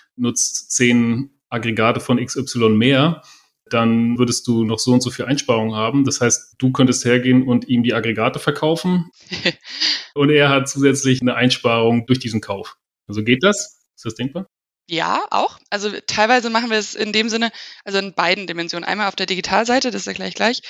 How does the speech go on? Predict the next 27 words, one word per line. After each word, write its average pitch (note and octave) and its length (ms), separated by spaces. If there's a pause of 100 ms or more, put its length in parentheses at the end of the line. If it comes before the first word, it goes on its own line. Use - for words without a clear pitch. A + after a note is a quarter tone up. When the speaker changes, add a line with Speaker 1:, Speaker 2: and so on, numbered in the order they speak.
(260)
Speaker 2:
Auf F#3+ 140
der F3+ 280
Hardware-Seite F#3+ 640
haben G3+ 120
wir F#3+ 60
es F#3 100
häufig, G3 400
dass F#3 260
zum F#3 140
Beispiel F#3 320
auch E3 180
die F#3 160
Controller, G3 480
die F3 140
im F3 100
Supermarkt F3+ 420
installiert F3+ 380
sind, F#3+ 220 (380)
gar F#3 120
nicht F#3+ 220
alle G3 180
Services F#3 480
unterstützen, F3+ 640
die E3+ 160
wir E3+ 160
anbieten E3+ 400
könnten. - 420